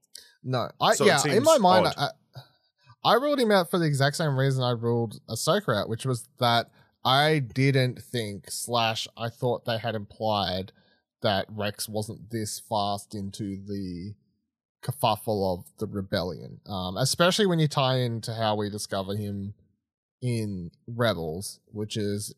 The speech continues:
Speaker 1: on a planet with two other clones who, um,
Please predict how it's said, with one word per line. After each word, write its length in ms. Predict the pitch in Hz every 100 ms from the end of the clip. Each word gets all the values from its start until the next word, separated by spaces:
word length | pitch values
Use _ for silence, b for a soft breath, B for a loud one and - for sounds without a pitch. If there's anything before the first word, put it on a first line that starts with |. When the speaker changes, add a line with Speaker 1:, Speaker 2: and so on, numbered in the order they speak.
| _
Speaker 1:
on 140 | 110
a 40 | 110
planet 580 | - - 104 101 98 - _ _ _ _ _
with 160 | - -
two 220 | - 120
other 180 | 113 104
clones 460 | - 104 90 87 98
who, 280 | 104 104 95 _ _ _ _ _ _ _ 95
um, 600 | 92 85 78 73 80